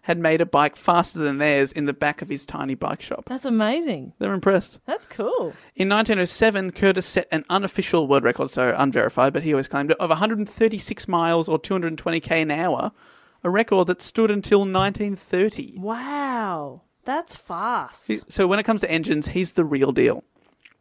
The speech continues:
Speaker 2: He's,
Speaker 1: In
Speaker 2: he's the engine man.
Speaker 1: Oh, yeah.
Speaker 2: Glenn the engine. Glengen.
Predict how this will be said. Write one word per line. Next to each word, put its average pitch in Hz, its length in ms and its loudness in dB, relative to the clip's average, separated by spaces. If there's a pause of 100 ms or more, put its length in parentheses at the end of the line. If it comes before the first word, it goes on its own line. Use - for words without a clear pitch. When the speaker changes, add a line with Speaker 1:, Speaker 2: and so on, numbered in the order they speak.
(400)
Speaker 2:
He's, 185 180 0
Speaker 1:
In - 100 -10
Speaker 2:
he's 202 140 -10
the 185 80 -8
engine 185 320 -6
man. 139 340 -16 (100)
Speaker 1:
Oh, 147 120 0
yeah. 147 320 2 (320)
Speaker 2:
Glenn 220 420 2
the 208 140 -2
engine. 156 400 -6
Glengen. 180 540 -4